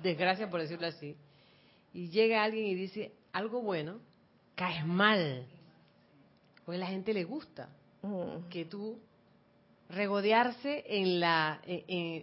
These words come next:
Speaker 1: en el desastre que tiene en el momento. Entonces tú llegas y dices algo constructivo y ya vienes tú con eso, "No, pero mira", y vuelve y arrastras
Speaker 2: Ujú.
Speaker 1: a lo, a lo no tan bueno que te está pasando.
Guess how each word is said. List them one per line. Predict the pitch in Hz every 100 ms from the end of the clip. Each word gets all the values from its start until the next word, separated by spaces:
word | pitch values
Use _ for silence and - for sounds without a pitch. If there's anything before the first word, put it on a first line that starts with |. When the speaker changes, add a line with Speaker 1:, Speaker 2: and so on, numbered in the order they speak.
| 180 170
Speaker 1:
en | 170
el | 165
desastre | 170 160 202 220 226
que | 175 165
tiene | 170 202 214
en | 190
el | 156
momento. | 156 233 185 143 - - - _ -
Entonces | - 175
tú | 170
llegas | 208 269 262
y |
dices | 262 269
algo | 262 254
constructivo | 240 214 214 269 285 320 - - - _ _ _ _ _ _ _ _
y | 180 160
ya | 196 208
vienes | 220 226 220
tú | 214
con | 220
eso, | 233 226 220 220 214
"No, | 240 302 311 247
pero | 247
mira", | 277 302 269
y | 220
vuelve | 214 233 226 240
y | 214 - _ _ _ -
arrastras | 185 185 226 226 262 226 - _ _ _ _ -
Speaker 2:
Ujú. | 226 226 220 202
Speaker 1:
a | 190 180
lo, | 175 175
a | 180 170
lo | 175 165 165 160 175
no | 190 196
tan | 233
bueno | 226 240
que | 220
te | 175
está | 190
pasando. | 208 220 269 156 147